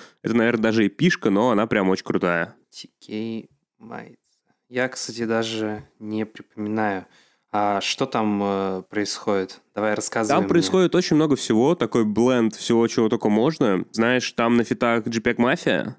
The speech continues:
Speaker 1: и местами
Speaker 2: Мгм.
Speaker 1: она звучит как Джипек в плане того, что это такой, не знаю, новый арти, рэп, все дела. Но при этом она очень похожа на No Name в чем-то.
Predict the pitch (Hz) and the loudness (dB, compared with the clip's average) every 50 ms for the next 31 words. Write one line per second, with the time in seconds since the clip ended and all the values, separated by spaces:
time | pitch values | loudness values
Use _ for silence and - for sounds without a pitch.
0 | _ - 110 110 113 107 - 107 120 120 120 117 110 104 104 101 98 95 87 76 | _ 0 2 2 2 2 2 0 2 2 4 4 4 4 4 4 4 2 2 0
1 | - - 107 104 104 104 107 101 101 104 104 98 - - 104 - - - 98 95 | -2 0 0 2 2 2 2 2 2 0 0 0 0 -2 -2 -2 0 -2 -2 -2
2 | 90 - - - - - 113 - 123 139 185 185 - - - 123 101 98 - - | -2 -6 -10 -10 -8 -6 -2 0 2 2 2 0 -4 -2 0 2 2 0 0 0
3 | - 104 101 101 101 98 85 80 87 - - - - 101 101 104 104 - - 104 | 0 2 2 2 2 2 2 2 0 -2 -4 -4 -2 0 2 2 0 0 0 -2
4 | 92 101 95 101 - - 101 98 98 92 92 92 101 110 113 - - - - - | 0 0 -2 -2 0 0 0 2 2 2 2 0 0 -4 -6 -12 -16 -8 -2 -2
5 | 101 98 101 95 95 95 98 104 110 117 117 107 107 104 101 98 95 92 - 107 | 0 2 2 2 2 2 4 4 4 4 4 4 4 4 4 4 2 2 0 0
6 | 104 107 107 - - - 104 104 101 98 98 98 98 95 104 107 107 104 - - | -2 -2 -4 -6 -4 0 0 2 2 2 2 2 2 2 2 0 0 -2 -4 -12
7 | - - - - 107 104 104 107 113 127 151 190 208 _ - 120 123 120 - 135 | -18 -12 -4 -2 0 2 2 2 2 2 0 0 -2 _ 0 0 0 2 2 2
8 | 139 175 202 - 170 139 127 127 127 - - - - 160 165 170 - - 147 123 | 2 2 2 2 2 2 4 2 2 0 -2 -2 0 0 2 2 2 2 0 2
9 | - 139 127 - - 151 156 165 139 131 143 135 127 123 120 123 131 131 127 123 | 0 -2 -2 0 0 2 2 2 2 2 2 2 4 4 4 4 4 2 4 4
10 | 123 123 127 131 123 123 127 135 143 131 110 104 101 - - - - 104 92 82 | 4 6 6 4 4 4 4 4 4 4 4 2 2 0 -4 -6 -4 -2 -2 -2
11 | - - - - - - - | -4 -6 -8 -10 -10 -10 -12